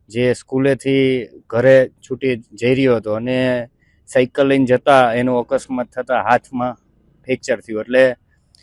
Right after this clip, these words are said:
દેવસર ગામના ચ-, ચોટીલા તાલુકાના હતા. ત્યાંથી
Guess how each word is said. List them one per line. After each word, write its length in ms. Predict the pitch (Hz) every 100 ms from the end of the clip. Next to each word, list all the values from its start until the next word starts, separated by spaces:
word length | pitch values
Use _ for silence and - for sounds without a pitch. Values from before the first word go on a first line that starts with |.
| _ 123
દેવસર 380 | 139 131 139
ગામના 320 | 127 127 127 117
ચ-, 320 | - 101 113
ચોટીલા 360 | 127 127 127 120
તાલુકાના 520 | 113 113 110 110 107
હતા. 140 | 104 110
ત્યાંથી 680 | 127 135 - 143 143 131